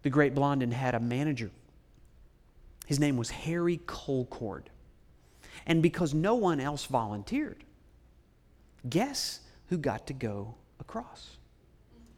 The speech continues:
Harry got on his back. And the story is recorded that the Great Blondin said this to Harry,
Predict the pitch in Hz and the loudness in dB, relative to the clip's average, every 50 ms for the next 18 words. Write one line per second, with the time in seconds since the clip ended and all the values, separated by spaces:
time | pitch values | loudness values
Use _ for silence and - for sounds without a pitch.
0 | - - - - - - - - - - - - - - - - - - - - | -20 -20 -20 -20 -20 -20 -20 -20 -20 -20 -20 -20 -20 -20 -20 -20 -20 -20 -20 -20
1 | - - - - - - - _ - - _ - - - - - - - - - | -20 -20 -20 -20 -20 -20 -20 _ -20 -20 _ -20 -20 -20 -20 -20 -20 -20 -14 -8
2 | - 143 156 151 135 135 131 127 127 120 113 107 117 135 143 - - - - - | -4 -2 0 0 0 0 0 -2 -2 -2 -4 -4 -6 -8 -8 -10 -12 -16 -20 -20
3 | - - - - - - - - - - - - - - - - 143 127 123 - | -20 -20 -20 -20 -20 -20 -20 -20 -20 -20 -20 -20 -20 -8 -2 0 2 2 2 0
4 | - - 165 151 147 143 135 117 120 120 113 - - - 190 190 170 139 107 110 | 0 2 4 4 4 4 4 2 0 -4 -6 -6 -6 -4 -4 -2 -2 -4 -4 -6
5 | - - - - - - - - - - - - - - - - - - - 135 | -10 -20 -20 -20 -20 -20 -20 -20 -20 -20 -20 -20 -20 -20 -20 -20 -18 -12 -10 -6
6 | 131 135 135 127 113 127 123 127 131 127 117 110 107 107 - - 127 120 117 117 | -2 -2 -2 -2 -2 -2 -2 0 0 -2 -2 -4 -6 -6 -6 -6 -6 -6 -6 -6
7 | - - - - - - 123 120 113 - - 113 107 113 107 95 92 87 | -10 -14 -18 -18 -10 -6 -4 -4 -4 -4 -4 -6 -6 -6 -6 -8 -10 -12